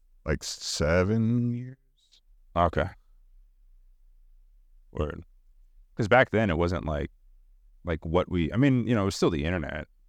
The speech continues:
Speaker 1: Yeah.
Speaker 2: whatever. We could still find stuff, but
Speaker 1: I don't
Speaker 2: it seems
Speaker 1: think
Speaker 2: a little
Speaker 1: that
Speaker 2: more accessible.
Speaker 1: No, I definitely had, I definitely had, like, uh, access to the Squat U and, like, these big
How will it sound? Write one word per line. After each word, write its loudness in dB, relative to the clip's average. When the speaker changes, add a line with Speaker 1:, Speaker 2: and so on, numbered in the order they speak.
Speaker 1:
Yeah. 0
Speaker 2:
whatever. 0
We -4
could -14
still 2
find -4
stuff, -12
but -6
Speaker 1:
I 4
don't 2
Speaker 2:
it -6
seems -2
Speaker 1:
think -10
Speaker 2:
a 0
little 0
Speaker 1:
that -2
Speaker 2:
more -2
accessible. -4
Speaker 1:
No, 2
I 4
definitely 0
had, -2
I 0
definitely -2
had, 0
like, -8
uh, 0
access 2
to -8
the -2
Squat -4
U 2
and, -4
like, -4
these 0
big 2